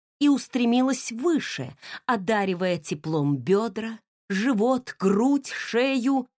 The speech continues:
и, наконец, голову. Она бушевала в крови, ища освобождения. И я жаждала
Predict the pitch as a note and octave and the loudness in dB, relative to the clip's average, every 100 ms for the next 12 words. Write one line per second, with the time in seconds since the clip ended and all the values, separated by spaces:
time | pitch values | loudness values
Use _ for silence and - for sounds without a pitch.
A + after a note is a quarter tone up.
0 | _ _ - D#4+ D4+ D4 A#3+ E3+ A#2+ - | _ _ -2 2 2 0 -2 -2 -4 -8
1 | - - _ D#3 C#3 A#2+ E2 - - _ | -12 -14 _ -10 -6 -6 -8 -16 -20 _
2 | _ _ _ _ _ _ _ - G#3+ G#3 | _ _ _ _ _ _ _ -4 0 2
3 | G#3 G3 G3 G#3+ G3 G#3 G#3+ - - A#3+ | 0 -2 -2 -2 0 0 -2 -4 -2 -2
4 | A#3 C4 A3+ B2+ - G#3 - B3+ F#3 - | -2 -4 -4 -6 -12 -16 -2 -2 -2 -6
5 | - G#3 G3 - - - F3+ E3 F3 D#3+ | -4 -2 -2 -4 -8 -6 -6 -4 -6 -8
6 | F3 C#3 B2+ _ _ _ _ _ _ _ | -8 -8 -10 _ _ _ _ _ _ _
7 | _ _ - A#3+ G3 E3+ C3 C#3+ A3+ A3+ | _ _ -2 0 2 -2 -4 -2 0 0
8 | G3 G3 A3+ A3+ | -4 -4 -4 -4